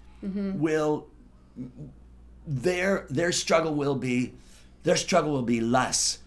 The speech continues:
Speaker 2: because they have models who are modeling that and experiencing that. So when I look at certain things like abortion rights, and when I look at,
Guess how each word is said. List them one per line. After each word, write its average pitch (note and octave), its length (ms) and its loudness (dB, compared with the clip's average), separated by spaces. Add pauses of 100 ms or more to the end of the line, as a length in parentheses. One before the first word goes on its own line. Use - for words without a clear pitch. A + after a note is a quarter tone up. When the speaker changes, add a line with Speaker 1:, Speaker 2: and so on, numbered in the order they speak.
(200)
Speaker 2:
because A#2+ 400 0
they A#2 160 2
have A2+ 300 -6
models A#2 560 2
who G#2 140 -6
are G2+ 100 -2
modeling A2 800 -2
that A2 400 -4
and G2 160 -6
experiencing G2 800 -6
that. E2+ 520 -6 (680)
So - 160 -6
when C#3 120 0
I C#3 40 0
look D#3 260 -2
at C3+ 100 -6
certain A2+ 260 -4
things A#2 280 -6
like G#2+ 140 -6
abortion A2 580 -4
rights, E2+ 400 -4
and G2+ 140 -6
when F#2+ 100 -4
I G#2+ 40 -4
look B2 220 -6
at, A#2+ 120 -6